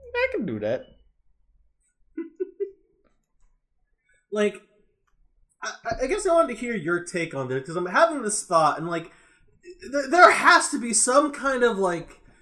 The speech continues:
Speaker 2: psychology to this. And, like, I think we all know the whole feet fetish thing is just because, like, there's, like, brain wires getting crossed.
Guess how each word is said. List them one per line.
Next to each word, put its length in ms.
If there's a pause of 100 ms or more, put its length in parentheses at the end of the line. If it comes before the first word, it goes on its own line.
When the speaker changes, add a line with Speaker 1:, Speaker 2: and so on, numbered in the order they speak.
(160)
Speaker 2:
psychology 920
to 160
this. 480 (280)
And, 120
like, 160
I 80
think 200
we 120
all 200
know 340
the 120
whole 260
feet 340
fetish 300
thing 180
is 120
just 180
because, 280
like, 120
there's, 220
like, 200
brain 340
wires 340
getting 240
crossed. 520